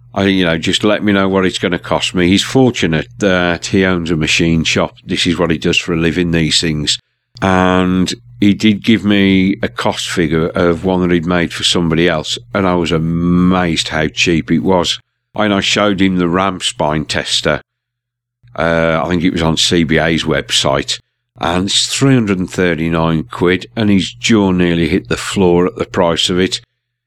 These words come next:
He said, "That's basically daylight robbery," and no, it's not C B A setting the price. This is the price, you know, they have to make a markup on what Ram sell it to them at.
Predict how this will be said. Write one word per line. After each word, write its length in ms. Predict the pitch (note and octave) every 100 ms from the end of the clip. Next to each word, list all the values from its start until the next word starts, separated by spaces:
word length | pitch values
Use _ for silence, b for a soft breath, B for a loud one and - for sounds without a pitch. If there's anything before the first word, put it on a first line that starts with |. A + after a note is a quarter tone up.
| _ -
He 120 | G#2
said, 260 | - G2 F#2
"That's 300 | F2+ - -
basically 580 | - G#2 F2 C#2+ D2+
daylight 640 | D#2 - F#2 E2+ E2 D#2+ D2
robbery," 580 | F2+ E2+ D#2+ F2 F#2+ -
and 280 | F#2+ G2 G2+
no, 200 | G#2 G2+
it's 200 | F#2 -
not 280 | G2 - -
C 260 | G#2+ G2
B 160 | F2+ F#2
A 180 | F2 F2
setting 380 | - E2+ F2
the 80 | D#2+
price. 540 | - F2 D#2 D#2 - - _ _ _ _ _
This 240 | - - -
is 120 | F#2
the 80 | F2+
price, 380 | - F#2 F2+ -
you 120 | F#2+
know, 220 | D#2+ D2 B B B
they 180 | - F#2+
have 460 | - - A#2 - -
to 100 | A2
make 320 | G#2+ G#2 G2
a 60 | F#2+
markup 640 | G2 F#2+ F2 - D2 - _ _ -
on 300 | F2+ F2+ F2+
what 260 | F2+ F2 - _ -
Ram 320 | G2+ G2 E2+ E2+
sell 260 | - F2+
it 140 | F2+ -
to 100 | F2
them 240 | E2 F2
at. 280 | F2 - -